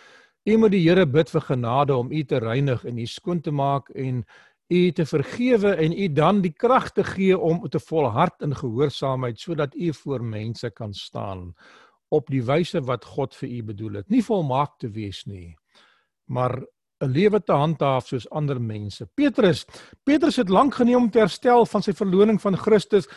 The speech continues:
maar deur die genade van God kon hy Jesus, die opgestane Heiland, verkondig agterna.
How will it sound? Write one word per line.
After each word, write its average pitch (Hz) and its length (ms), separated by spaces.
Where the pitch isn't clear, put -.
maar 180 340
deur 247 240
die 240 100
genade 233 500
van 247 220
God - 320
kon 240 180
hy 220 120
Jesus, 214 480
die 180 180
opgestane 220 720
Heiland, 208 440
verkondig 214 600
agterna. 190 720